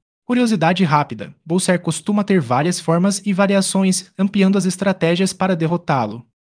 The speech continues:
Impacto na franquia Super Mario. Bowser atua como motor de clímax em muitos jogos do Mario,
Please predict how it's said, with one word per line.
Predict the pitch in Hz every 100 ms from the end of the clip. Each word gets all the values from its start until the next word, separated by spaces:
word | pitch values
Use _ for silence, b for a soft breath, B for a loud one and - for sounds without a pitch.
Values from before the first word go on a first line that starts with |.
| _
Impacto | 120 135 170 185
na | 175
franquia | 175 208 190 160 160
Super | - 185 196
Mario. | 170 143 175
Bowser | 185 196 - 185
atua | 190 196 196
como | 202 214
motor | 208 220 165 147
de | 151
clímax | - 147 147 156 160
em | 151
muitos | 123 180 208 170
jogos | 190 190 170
do | 165
Mario, | 165 165 151 175